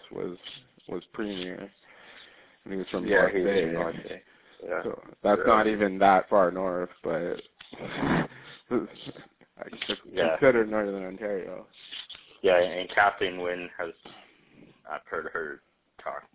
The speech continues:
Speaker 2: multiple times about, uh, how, how many Northern, there's, like, four Northern M P Ps in her cabinet too.
Speaker 1: Oh, yeah.
Speaker 2: Um,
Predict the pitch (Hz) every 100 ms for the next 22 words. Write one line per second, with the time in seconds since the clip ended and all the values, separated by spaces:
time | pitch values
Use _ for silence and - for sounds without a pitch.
0 | _ 85 73 73 - - - 69 69 73
1 | - 65 - - 71 67 67 71 _ _
2 | _ _ _ _ _ _ _ _ _ _
3 | _ _ - 87 82 82 _ - - 85
4 | 80 80 78 76 80 78 78 76 78 73
5 | - 87 82 80 82 _ _ 82 80 80
6 | 80 76 85 - 85 82 - 80 78 76
7 | - - 76 78 80 78 - - 80 80
8 | - _ _ _ _ - _ _ _ -
9 | 110 101 107 78 -